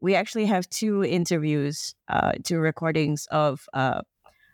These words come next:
a Timor-Leste artist, and it's, there's, there's so much information there that I wish I could sit down with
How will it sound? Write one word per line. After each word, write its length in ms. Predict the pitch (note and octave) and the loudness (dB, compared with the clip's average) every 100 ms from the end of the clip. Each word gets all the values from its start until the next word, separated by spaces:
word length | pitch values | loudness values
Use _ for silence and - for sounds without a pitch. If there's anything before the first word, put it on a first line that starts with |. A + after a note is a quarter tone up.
| _ _ _ | _ _ _
a 100 | E3 | -2
Timor-Leste 1300 | D#3+ E3 D#3+ D#3+ D#3+ D3+ F3 D#3+ - D#3 D3+ D3 C#3 _ _ _ _ _ _ _ _ _ _ _ _ _ - | -2 -2 0 2 2 2 0 0 0 0 2 2 -2 _ _ _ _ _ _ _ _ _ _ _ _ _ 0
artist, 540 | F3+ C#4 G4 - - - _ _ _ _ - | 2 2 -2 -8 -12 -18 _ _ _ _ 0
and 120 | F3+ | 2
it's, 400 | C3+ G3+ - - _ _ _ _ _ _ _ _ _ _ - | 2 -2 -4 -10 _ _ _ _ _ _ _ _ _ _ -2
there's, 420 | G3 A#3 - - | 4 4 2 -6
there's 180 | - A3+ | -4 -2
so 140 | - C#4 | 0 2
much 220 | C#4 G#3+ | 2 2
information 540 | G#3+ A3+ F#3+ F#3 A3 | 0 2 2 2 0
there 220 | G3+ G#3 G3+ | 2 2 4
that 160 | F3+ | 2
I 140 | C3+ E3+ | 2 2
wish 320 | E3+ F#3+ - | 2 0 0
I 120 | E3 | -2
could 220 | - E3 | 0 -2
sit 140 | - D#3 | -2 0
down 360 | D#3 D3+ D3+ | 2 2 0
with 320 | C#3+ D#3+ - | 0 -2 -4